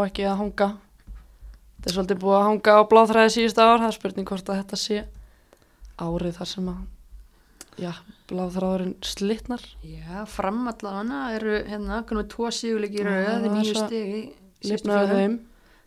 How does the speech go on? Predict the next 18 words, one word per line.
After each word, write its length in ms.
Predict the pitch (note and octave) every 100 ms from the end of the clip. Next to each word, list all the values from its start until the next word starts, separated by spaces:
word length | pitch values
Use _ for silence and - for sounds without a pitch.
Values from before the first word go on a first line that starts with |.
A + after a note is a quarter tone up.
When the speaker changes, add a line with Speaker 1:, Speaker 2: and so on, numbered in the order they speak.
| -
Speaker 2:
Þannig 300 | F#3+ F#3 F#3
að, 80 | -
Speaker 1:
Kona 240 | G#3 G3 F#3+
með, 200 | F#3+ F#3+ G3 -
hérna, 200 | F#3+ F#3+ F#3+
Brooklyn 460 | G3 G3 G3+ G3+ G3
og 160 | G3 - -
markmanninn. 600 | G3+ G3+ - G#3 G#3+ A3+ - _ G3
Ég 80 | F#3
veit 80 | F#3+
Speaker 2:
Mhm. 60 | F#3
Speaker 1:
ekki 80 | A#3+
hvort 180 | A#3+ A#3
að 80 | A3
Grace 380 | A#3+ C4+ -
er 60 | B3+
komin 340 | C4+ C4+ C4
aftur. 640 | C4+ - - D4+ F4 F#4+